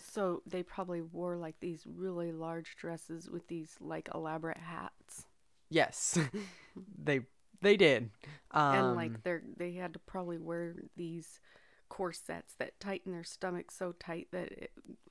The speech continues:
Speaker 1: would make them feel like they couldn't breathe.
Speaker 2: Most likely.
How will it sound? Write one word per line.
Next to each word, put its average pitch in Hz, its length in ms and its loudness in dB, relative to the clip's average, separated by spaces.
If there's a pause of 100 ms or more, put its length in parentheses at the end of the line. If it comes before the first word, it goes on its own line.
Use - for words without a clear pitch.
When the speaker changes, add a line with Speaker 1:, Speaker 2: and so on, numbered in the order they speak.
(480)
Speaker 1:
would 165 200 -8 (260)
make 170 360 -8
them 165 320 -4 (180)
feel 175 140 -2
like 156 220 -8
they 160 60 -10
couldn't 160 320 -10
breathe. 160 280 -10 (1600)
Speaker 2:
Most 151 280 0
likely. 131 400 0